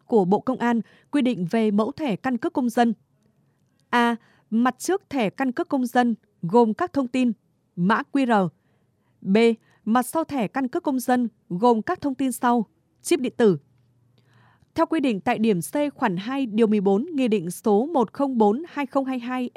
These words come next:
N D C P ngày hai mươi mốt tháng mười hai năm hai nghìn không trăm hai mươi hai của Chính phủ,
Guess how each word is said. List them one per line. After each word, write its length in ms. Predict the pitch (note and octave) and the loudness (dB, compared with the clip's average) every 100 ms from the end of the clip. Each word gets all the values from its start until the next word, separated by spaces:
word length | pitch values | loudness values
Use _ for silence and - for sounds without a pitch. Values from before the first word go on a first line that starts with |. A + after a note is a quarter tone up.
| B3+ | -2
N 40 | G#3+ | 0
D 40 | G#3+ - | 0 0
C 120 | A#3+ | -2
P 60 | A#3 A3+ A3 _ _ _ - | 2 2 2 _ _ _ -4
ngày 240 | A#3+ B3 | 0 0
hai 180 | A#3+ D#4 | -2 -2
mươi 60 | D4+ | -2
mốt 120 | F4+ | -2
tháng 160 | B3+ D4+ | -4 -4
mười 120 | C#4 | -4
hai 260 | A3+ C#4 C#4 | -4 -6 -4
năm 180 | C#4+ | -6
hai 140 | D4 C#4+ | -6 -4
nghìn 220 | A3+ F#3 | -2 -2
không 200 | - C4+ | -4 -6
trăm 200 | - C4+ | -6 -6
hai 100 | B3+ | -6
mươi 40 | |
hai 160 | B3 B3 | -4 -4
của 140 | - | -2
Chính 160 | F3+ A#3 | -4 -4
phủ, 300 | - B3+ E3 | 2 2 2